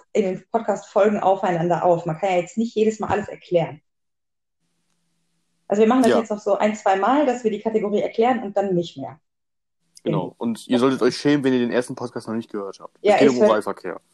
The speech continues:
Speaker 1: hört euch die erste Folge an, es geht um Moralverkehr, genau.
Speaker 2: Ah,
Speaker 1: Ähm, also
Speaker 2: richtig
Speaker 1: Victor-, Viktoria Salisch und Daniel Holt ist die Kategorie, in der wir versuchen, wöchentlich, äh, jemanden an den Pranger zu stellen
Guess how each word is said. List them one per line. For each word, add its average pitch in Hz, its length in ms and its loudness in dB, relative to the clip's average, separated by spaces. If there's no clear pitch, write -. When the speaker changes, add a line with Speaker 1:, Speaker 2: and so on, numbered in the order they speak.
Speaker 1:
hört 233 240 2
euch 254 120 4
die - 80 -4
erste 208 220 -2
Folge 202 260 2
an, 175 120 2
es 180 140 -6
geht 196 140 -4
um 180 80 -4
Moralverkehr, 165 640 -4
genau. 165 340 -6
Speaker 2:
Ah, 208 200 -2
Speaker 1:
Ähm, 196 420 2
also 190 220 4
Speaker 2:
richtig 185 200 0
Speaker 1:
Victor-, - 220 -10
Viktoria 247 480 -2
Salisch 214 320 0
und 180 80 -16
Daniel 175 320 -4
Holt 233 320 0
ist - 220 -12
die 170 100 -10
Kategorie, 180 680 -4
in 190 180 -2
der 175 240 4
wir 170 420 4
versuchen, 208 760 0
wöchentlich, 214 720 -2
äh, 196 260 4
jemanden 185 640 -2
an 175 120 -2
den 165 200 -2
Pranger 262 340 0
zu 233 140 -4
stellen 202 500 0